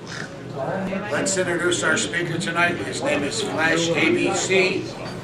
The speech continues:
He's gonna be talking about graffiti art in Chicago. He's gonna be covering three main points. One is the gr-, roots of the graffiti. Number two, the city's attacks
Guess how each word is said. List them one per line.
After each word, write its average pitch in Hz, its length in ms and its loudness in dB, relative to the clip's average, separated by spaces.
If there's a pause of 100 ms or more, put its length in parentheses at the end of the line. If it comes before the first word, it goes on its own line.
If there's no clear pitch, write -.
(120)
He's 135 180 -4
gonna 156 180 -2
be 147 100 -4
talking 156 360 -2
about 139 220 2
graffiti 160 500 0
art 151 160 4
in - 40 -2
Chicago. 180 720 2 (500)
He's 135 240 -2
gonna 156 200 -2
be 156 60 -4
covering 160 380 2
three 156 300 2
main 151 280 2
points. - 580 0 (760)
One 311 140 4
is - 160 0
the 156 140 2
gr-, 143 180 -2 (180)
roots 180 300 2
of 180 140 2
the 175 60 2
graffiti. 175 760 0 (540)
Number 151 280 0
two, 165 180 -4
the 160 200 -2
city's 160 320 0
attacks 160 580 0